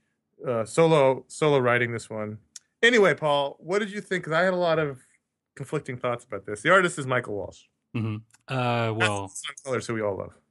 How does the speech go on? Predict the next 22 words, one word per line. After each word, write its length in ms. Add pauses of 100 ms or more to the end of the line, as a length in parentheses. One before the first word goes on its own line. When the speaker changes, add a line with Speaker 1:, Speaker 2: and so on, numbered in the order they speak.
(800)
Speaker 2:
Coulson, 440
I 100
used 340
to 60
say 420
more 200
Coulson 720
is 120
always 280
a 40
good 260
thing. 340 (540)
Then 640
Agents 360
of 100
shield 480
came 220
on 100
the 100
air, 360 (340)
and 500 (480)
I, 160